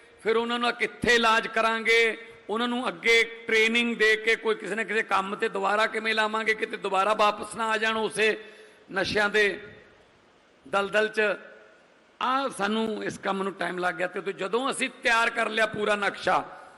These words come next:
ਉਸੇ ਦਿਨ ਹੀ ਅਸੀਂ ਮੁਹਿੰਮ ਸ਼ੁਰੂ ਕਰਤੀ। ਅੱਜ ਪੂਰੇ ਪੰਜਾਬ 'ਚ ਯੁੱਧ ਨਸ਼ਿਆਂ ਵਿਰੁੱਧ ਚੱਲ ਰਿਹਾ, ਡੇਢ ਸੌ ਦਿਨ ਤੋਂ ਵੱਧ ਹੋ ਗਿਆ। ਸੈਂਕੜਿਆਂ ਦੀ ਗਿਣਤੀ ਦੇ ਵਿੱਚ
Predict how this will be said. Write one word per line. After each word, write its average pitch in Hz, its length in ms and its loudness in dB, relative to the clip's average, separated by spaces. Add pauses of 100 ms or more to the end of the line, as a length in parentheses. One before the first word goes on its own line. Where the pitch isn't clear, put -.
(260)
ਉਸੇ 226 480 4
ਦਿਨ 226 400 -2
ਹੀ 254 180 2
ਅਸੀਂ 226 280 -2
ਮੁਹਿੰਮ 190 360 0
ਸ਼ੁਰੂ 208 260 2
ਕਰਤੀ। 254 760 0 (600)
ਅੱਜ 196 260 0 (680)
ਪੂਰੇ 285 300 4
ਪੰਜਾਬ 240 440 0
'ਚ 233 80 -10
ਯੁੱਧ 226 340 -2
ਨਸ਼ਿਆਂ 214 360 -2
ਵਿਰੁੱਧ 202 240 -6
ਚੱਲ 196 300 -4
ਰਿਹਾ, 220 180 -4
ਡੇਢ 220 220 -2
ਸੌ 214 240 -6
ਦਿਨ 202 360 -10
ਤੋਂ 208 140 -8
ਵੱਧ 202 320 -6
ਹੋ 180 180 -8
ਗਿਆ। 233 320 0 (1400)
ਸੈਂਕੜਿਆਂ 320 560 2
ਦੀ 349 120 2
ਗਿਣਤੀ 302 400 0
ਦੇ 294 140 2
ਵਿੱਚ 277 340 0